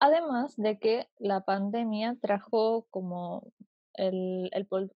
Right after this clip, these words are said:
posponer la votación, bueno, el plebiscito de una nueva constitución en Chile.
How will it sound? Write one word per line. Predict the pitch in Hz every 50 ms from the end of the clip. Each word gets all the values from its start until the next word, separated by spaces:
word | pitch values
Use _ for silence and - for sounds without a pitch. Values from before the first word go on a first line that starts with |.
| _ _
posponer | - 190 185 - _ 202 190 190 202 214 226 247
la | 247 233
votación, | 220 202 190 - 190 190 - - - 208 208 214 226 262 277 _ _
bueno, | - 190 175 165
el | 165
plebiscito | - 196 180 175 185 185 - _ _ 226
de | 226 208
una | 202 208 208
nueva | 208 202 202 208 208
constitución | - 214 196 - - 196 - - - - 208 202 208
en | 208 202
Chile. | 202 - 240 214 185